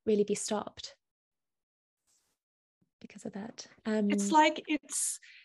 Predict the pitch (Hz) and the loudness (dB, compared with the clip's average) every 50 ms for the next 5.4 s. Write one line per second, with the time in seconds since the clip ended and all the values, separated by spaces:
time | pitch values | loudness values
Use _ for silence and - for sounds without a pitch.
0 | _ _ - - 294 - - - - 262 269 262 262 - - - - - - _ | _ _ -6 -6 -4 -4 -4 -6 -2 2 2 2 2 2 -2 -4 -4 -6 -8 _
1 | _ _ _ _ _ - _ _ _ _ _ _ _ - - - - - - 294 | _ _ _ _ _ -20 _ _ _ _ _ _ _ -20 -20 -18 -14 -6 -2 2
2 | 269 277 269 254 240 233 226 - - - - - 240 233 233 233 233 240 247 247 | 2 4 4 2 2 0 -2 -4 -6 -4 0 4 6 6 6 6 4 2 2 0
3 | - - 220 226 220 220 220 214 214 214 226 240 240 226 208 - - - - - | -2 -4 -4 -2 -2 -2 0 0 0 -2 -2 -2 -2 -4 -6 -8 -6 -8 -8 -6
4 | - - 240 233 226 233 226 226 226 226 - - - _ _ _ - 226 220 - | -4 -4 -2 -2 -2 -4 -4 -8 -6 -8 -8 -8 -8 _ _ _ -10 -8 -6 -6
5 | - - - - - - - | -6 -6 -6 -8 -8 -8 -10